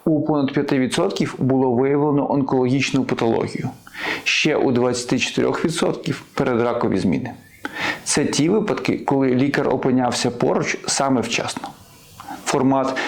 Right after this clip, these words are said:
виїзної бригади дає можливість пацієнтам, незалежно від місця проживання, отримати фахову онкологічну допомогу.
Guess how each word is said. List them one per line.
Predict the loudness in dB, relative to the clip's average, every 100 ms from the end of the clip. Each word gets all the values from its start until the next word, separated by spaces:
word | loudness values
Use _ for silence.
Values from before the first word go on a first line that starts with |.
| -4
виїзної | 0 2 2 2 2 2
бригади | 2 2 2 2 0 -4 -6 -2
дає | 0 2
можливість | 2 2 2 0 0 -2
пацієнтам, | -4 -2 0 0 0 0 2 2
незалежно | 2 0 2 0 0 0
від | 2
місця | 0 0 -2 -4
проживання, | -2 -2 0 0 0 0 -2 -6 -10 -4
отримати | -2 0 2 0 0 -2
фахову | 0 -2 0 0 0 0
онкологічну | -2 0 0 2 0 -2 -2
допомогу. | -2 -2 -2 -4 -8